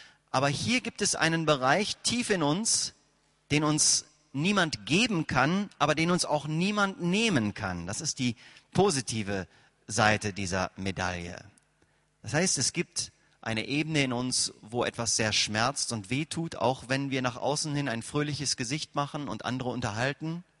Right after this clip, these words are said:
Und es kann andererseits sein, dass wir in sehr traurigen Umständen arbeiten und leben müssen,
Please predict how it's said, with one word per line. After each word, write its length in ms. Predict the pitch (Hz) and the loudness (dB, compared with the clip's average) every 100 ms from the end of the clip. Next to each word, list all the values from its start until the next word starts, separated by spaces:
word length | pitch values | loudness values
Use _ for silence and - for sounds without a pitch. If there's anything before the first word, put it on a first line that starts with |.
| _ _ _ _ _ _ _ _ | _ _ _ _ _ _ _ _
Und 80 | - | -6
es 120 | 110 | -2
kann 120 | 151 131 | 0 0
andererseits 640 | 127 151 151 139 143 - | 0 2 4 4 2 2
sein, 400 | 135 131 135 135 - - _ _ | 2 4 2 -2 -6 -20 _ _
dass 180 | 127 - | -2 0
wir 80 | 151 | 0
in 100 | 127 | 2
sehr 180 | 156 - | 0 0
traurigen 460 | 165 170 175 165 | 2 2 0 -2
Umständen 1000 | 147 196 208 - 135 131 117 135 131 127 - | -2 0 0 0 0 -2 -4 -4 -4 -6 -4
arbeiten 600 | 123 156 156 156 156 151 | 0 0 2 0 -2 -6
und 160 | 127 127 | -6 -4
leben 340 | 156 170 120 | -2 -2 -2
müssen, 440 | 113 - 131 123 | -2 -2 -2 -4